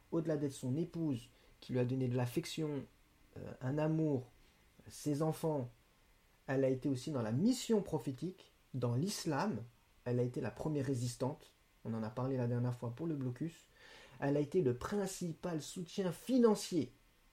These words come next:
Si on, dans le, si on devait faire un classement dans les soutiens financiers,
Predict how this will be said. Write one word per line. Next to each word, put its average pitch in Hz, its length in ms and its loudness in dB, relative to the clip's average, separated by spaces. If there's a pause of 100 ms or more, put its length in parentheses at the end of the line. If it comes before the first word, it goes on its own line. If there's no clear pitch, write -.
(420)
Si - 220 2
on, 208 200 6
dans 175 160 4
le, 175 280 2 (640)
si - 160 -6
on 214 60 6
devait 190 180 4
faire 202 200 2
un 156 60 4
classement 185 640 0 (200)
dans 135 420 0
les 131 160 0
soutiens 190 420 0
financiers, 190 760 0